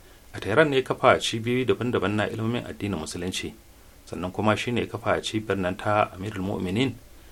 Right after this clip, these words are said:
ya kuma kafa wata babbar cibiya ta cibiyar Tauhid da makarantar Mufid, sannan kuma ya shagaltu da koyar da matasa da ɗaliban ilimi. Da tsayin duka na juyin juhalin Musulunci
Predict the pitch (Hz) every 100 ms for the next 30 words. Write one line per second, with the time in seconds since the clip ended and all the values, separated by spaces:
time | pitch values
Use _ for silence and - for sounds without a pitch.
0 | - - 92 107 107 113 92 98 113 101
1 | 95 95 - 110 92 87 104 95 - 110
2 | 95 92 80 73 - - - - 87 78
3 | 90 110 107 104 113 95 - 104 82 -
4 | - - - - - 78 82 98 101 101
5 | - 80 - 120 117 - 82 76 - 104
6 | 98 80 101 95 - 120 117 110 87 78
7 | 85 78 82 92 - 87 82 80 - -
8 | - - - - - - 104 101 - 180
9 | 151 147 113 123 131 131 156 120 104 131
10 | 131 110 110 123 117 90